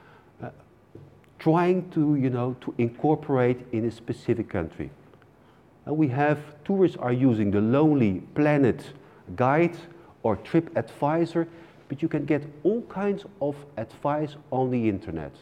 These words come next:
Not only the official information, for example, by national states and national governments, but also the more irregular, unofficial information. And especially for refugees trying to find their way through Europe,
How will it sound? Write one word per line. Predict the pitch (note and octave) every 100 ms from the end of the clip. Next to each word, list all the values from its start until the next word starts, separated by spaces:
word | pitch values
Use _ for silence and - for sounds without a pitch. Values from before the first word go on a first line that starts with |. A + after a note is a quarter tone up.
| - - -
Not | F3 D#3
only | D3 G#2+
the | G2 -
official | - - G#3 G3+ B3+ B3+ B3+ - - -
information, | E3+ F3 F#3+ F3+ F3+ F#3 G#3 G3+ - - - _
for | - G#2+
example, | - B2 G2 F#2+
by | E2 F2+
national | F2+ F2 - E2+
states | - - E3+ F#3+ B2
and | G#2+
national | G2 - E2+
governments, | C#3 D#3 D#3 D#3+ D#3 - - - -
but | C3 -
also | F3+ F#3+ - E3
the | C#3+
more | C#3 C#3 -
irregular, | G#2 G#2+ D3 D#3 D3 D3
unofficial | A#2+ B2 - A#2+ - C#3 - A#2 A2+ - - -
information. | G#2 G2+ G#2 F2 D#2 - D2+ D2
And | A2+
especially | C3+ - - G3+ - F3
for | - -
refugees | F2+ C#3 F3+ F3 A3 G#3+ - - - - -
trying | E3 F3+ F3
to | D3
find | - D#3+ C#3+ A#2+
their | A2+
way | A2 C#3 B2+
through | - - G#2+
Europe, | C3+ G3 -